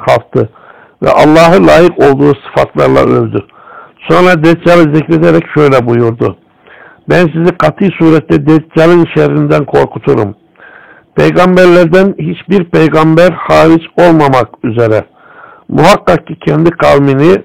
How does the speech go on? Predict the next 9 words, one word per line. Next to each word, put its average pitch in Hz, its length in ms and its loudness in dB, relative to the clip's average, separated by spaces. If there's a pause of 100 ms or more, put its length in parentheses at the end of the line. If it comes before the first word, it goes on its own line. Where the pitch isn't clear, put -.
(340)
her 170 260 0
yalancı 156 580 2
Deccal'den 151 560 0
korkutup - 600 -6
uyarmışlardır. 131 920 -2 (760)
Yeminle 175 440 2 (100)
söylerim 160 440 2
ki 139 320 -2
Nuh 170 160 -2